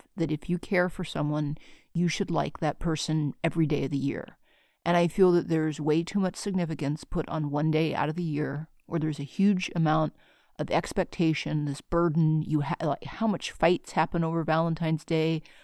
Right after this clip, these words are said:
I didn't get proposed to. The dinner wasn't fancy enough. I didn't get jewelry. It causes a lot of stress and anxiety, and I don't feel that love should be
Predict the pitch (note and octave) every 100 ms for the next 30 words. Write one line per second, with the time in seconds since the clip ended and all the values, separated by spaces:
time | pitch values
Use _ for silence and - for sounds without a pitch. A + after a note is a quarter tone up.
0 | _ - F3 E3 D3+ - - - G3 F#3
1 | F#3 - - F3+ E3+ E3 D#3+ - - _
2 | F3 C#3+ F#3 F#3 F3+ E3 D#3+ D3 - F#3
3 | F3 - F3+ F3 E3 D#3+ D#3+ - D3+ D#3
4 | D3+ D3+ C#3+ D3+ E3+ F3+ E3 E3 E3 E3
5 | - - _ _ - - - B3 A#3+ G#3+
6 | F#3+ - D#3 D3 E3 G3+ - - D3+ C#3+
7 | - - D#3 D3+ D3 D3+ F3 F3+ C#3+ -
8 | D#3+ - _ _ - E3+ F3 F#3 D#3 F#3+
9 | F3+ E3+ - D#3 D#3+ D#3 - D#3+ C#3 D#3+
10 | D#3 D3+